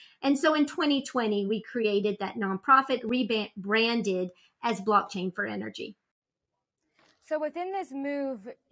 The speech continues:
Speaker 2: to an ultimate consortium, who is really driving this? Is it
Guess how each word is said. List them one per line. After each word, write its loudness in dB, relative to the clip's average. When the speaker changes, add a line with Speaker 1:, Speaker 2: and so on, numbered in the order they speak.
Speaker 2:
to -6
an -6
ultimate -6
consortium, -10
who -2
is -8
really -8
driving -4
this? -20
Is -12
it -6